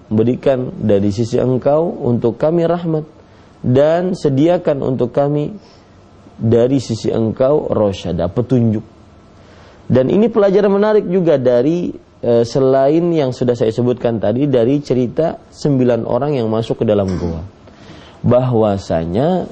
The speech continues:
mereka ini, eh, menggunakan kekuatan yang sangat luar biasa. Kekuatan apa?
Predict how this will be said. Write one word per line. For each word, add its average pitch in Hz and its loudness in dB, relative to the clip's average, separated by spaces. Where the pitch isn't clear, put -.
mereka 160 0
ini, 147 0
eh, 110 2
menggunakan 131 2
kekuatan 143 0
yang 113 0
sangat 139 -4
luar 101 0
biasa. 80 -6
Kekuatan 127 0
apa? 123 -4